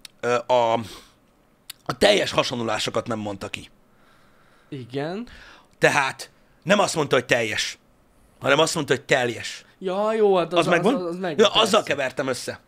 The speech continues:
Speaker 1: Valahogy így, nem tudom,
Speaker 2: Teljes.
Speaker 1: nagyon odafigyelt arra, hogy hogy beszél, és tudjátok, ez olyan, hogy ha nem csináltam volna ilyen beteges módon, akkor nem tűnt volna fel. De az a baj, hogy ilyen,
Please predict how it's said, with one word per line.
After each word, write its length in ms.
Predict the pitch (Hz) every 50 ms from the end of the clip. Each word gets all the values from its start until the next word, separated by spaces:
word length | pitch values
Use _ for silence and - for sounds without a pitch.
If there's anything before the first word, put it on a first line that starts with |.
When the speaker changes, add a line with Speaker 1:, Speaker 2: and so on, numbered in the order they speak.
| _ _ - - - - - -
Speaker 1:
Valahogy 440 | - 339 392 330 - 160 190 180 170
így, 140 | 190 185 170
nem 180 | 240 247 214
tudom, 380 | 180 180 156 165 160 156 147 120 - - - - - _ _ _ _ 185
Speaker 2:
Teljes. 160 | - 170 214 247
Speaker 1:
nagyon 240 | 254 247 202 185 170
odafigyelt 540 | 185 185 170 - 170 160 156 143 139 139 175
arra, 140 | 170 160
hogy 100 | 151 135
hogy 220 | - - 170 156 131
beszél, 500 | 139 147 139 - - 190 208 233 226 - - - - - -
és 240 | 190 196 - - - - - - _ _ - _ _ _ _ - -
tudjátok, 380 | - 349 302 214 - 202 185
ez 120 | 185 180 170
olyan, 180 | 311 277 208 185
hogy 260 | 190 185 190 190 208
ha 220 | - - 190 196 190
nem 140 | 208 254 254
csináltam 320 | - 302 208 - - 220
volna 160 | 190 180 180
ilyen 120 | 180 170 170
beteges 360 | 190 190 - 190 - - -
módon, 200 | 226 208 196 202
akkor 180 | 208 - - 208
nem 120 | 208 190
tűnt 180 | 151 165 156 143
volna 220 | - 175 170 180
fel. 360 | 180 - - - 190 - - - - - - -
De 300 | 180 - 269 - - - - - - -
az 180 | - 269 226 185
a 60 | 185
baj, 160 | 185 220 226 233 214
hogy 80 | 190
ilyen, 340 | 196 214 202 208 214 196 190